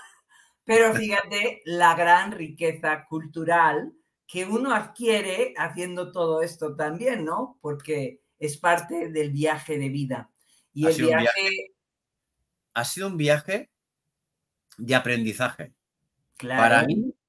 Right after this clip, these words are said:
Speaker 2: para Nieves. Porque hemos aprendido muchas cosas. Siempre estamos aprendiendo y hemos aprendido, guau, esa unión con las personas de diferentes culturas, de diferentes lugares. Había gente que había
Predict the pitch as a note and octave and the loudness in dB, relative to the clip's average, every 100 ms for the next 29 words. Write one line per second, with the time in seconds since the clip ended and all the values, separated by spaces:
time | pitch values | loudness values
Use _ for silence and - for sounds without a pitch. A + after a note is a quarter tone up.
0 | _ A#2 A2+ A3 G2+ C#3+ - _ _ _ | _ -2 -2 -2 -6 -8 -14 _ _ _
1 | _ _ _ - A2 B2 A#2+ - _ B2+ | _ _ _ -8 -6 -2 -4 -6 _ -4
2 | D3+ D#3+ D#3 C3 B2+ C3 A#2+ A2 G2 F2 | -2 -2 -4 -2 -2 -2 -4 -8 -12 -16
3 | - - - _ _ _ _ _ _ _ | -18 -20 -20 _ _ _ _ _ _ _
4 | _ _ _ B2+ - - - E3 F3 D3 | _ _ _ -12 -12 -10 0 0 0 -2
5 | A#2 - A2 G#2+ G#2 G2+ G2 F#2+ F#2 F2+ | -4 -2 -4 -6 -8 -10 -8 -10 -10 -10
6 | G2+ C3 D3 C#3+ B2 B2 C3 D3+ - _ | -6 -6 -6 -8 -6 -2 0 0 -4 _
7 | _ _ _ _ _ _ _ _ _ _ | _ _ _ _ _ _ _ _ _ _
8 | _ _ - _ _ _ _ _ _ _ | _ _ -20 _ _ _ _ _ _ _
9 | _ _ _ _ - G2+ F#2 D2 _ _ | _ _ _ _ 0 2 2 -2 _ _
10 | _ _ A2+ - C3 A#2 A2 B2+ C#3 G#2+ | _ _ -4 0 0 2 0 0 -2 -4
11 | G2 F#2+ F2+ F#2+ B2+ D#3+ - G#2 F2+ G2 | -4 -10 -10 -8 -8 -8 -6 -6 -4 -4
12 | A2 A2+ - A2 D#2+ G2+ A2+ C3+ A2 G2+ | -4 -6 -6 -8 -6 -2 0 0 -4 -4
13 | G2 G2+ G2 F#2 F#2+ D#3 - - - - | -8 -8 -6 -2 -2 -2 -6 -18 -20 -20
14 | - _ G2+ C3+ C3 C3 E3 E3 - G#2+ | -20 _ -2 0 0 0 0 -2 -4 -2
15 | A#2 D#3 G3+ | 2 2 2